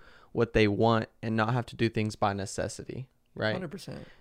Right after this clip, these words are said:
Speaker 1: Um, you know, if you're going into the N F L draft, you don't want, you want to have your holes filled on your team so that the best player available, you can pick them, right? You don't wanna have to be going by necessity whenever you go to the draft because then you'll be doing,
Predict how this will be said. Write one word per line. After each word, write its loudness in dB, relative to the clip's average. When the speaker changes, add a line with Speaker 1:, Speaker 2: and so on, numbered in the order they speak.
Speaker 1:
Um, 2
you 2
know, 4
if -2
you're -2
going 2
into -2
the 4
N 6
F 2
L 6
draft, 6
you 0
don't 2
want, 0
you 0
want 0
to -2
have 0
your 2
holes 4
filled 4
on 4
your -2
team 0
so 0
that 0
the 2
best 4
player 8
available, 6
you 2
can -4
pick 2
them, -2
right? 2
You 0
don't 2
wanna 2
have 2
to -12
be 0
going 2
by 6
necessity 2
whenever 2
you 0
go 0
to 2
the -8
draft 4
because -2
then 2
you'll 2
be 2
doing, 0